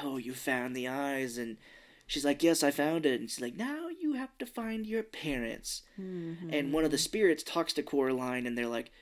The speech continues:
Speaker 1: "You have to be clever." She's like, "Even if you beat her, she's not gonna let you go." And
Speaker 2: Right.
Speaker 1: she's like, "Oh, I know where my parents are. They're behind the door."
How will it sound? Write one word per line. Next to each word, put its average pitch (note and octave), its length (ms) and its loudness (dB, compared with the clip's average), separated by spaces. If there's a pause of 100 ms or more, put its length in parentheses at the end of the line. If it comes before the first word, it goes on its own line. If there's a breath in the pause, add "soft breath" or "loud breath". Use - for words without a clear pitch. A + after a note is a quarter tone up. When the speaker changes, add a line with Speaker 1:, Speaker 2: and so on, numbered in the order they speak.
(140)
Speaker 1:
"You C3+ 100 -8
have - 200 -2
to A2 60 -6
be A#2+ 120 0
clever." B2 520 2
She's - 100 -2
like, A#2+ 140 -6
"Even C#3+ 200 2
if B2 140 -4
you A#2+ 80 -4
beat C#3 220 4
her, A#2+ 80 2
she's B2 180 0
not A#2+ 160 -2
gonna A#2+ 180 -4
let A#2 140 -4
you B2 100 -2
go." B2 380 0 (760 soft breath)
And A#2 340 -4
Speaker 2:
Right. G2+ 120 -4
Speaker 1:
she's B2 320 0
like, A#2 300 -4
"Oh, F3+ 200 -10
I F3+ 140 -8
know D#3+ 160 -2
where A#2+ 160 -4
my A2 160 -8
parents A#2 420 -8
are. A#2+ 300 -6 (480 loud breath)
They're F#3 120 4
behind C#3 540 -2
the D#3+ 60 2
door." D#3+ 580 6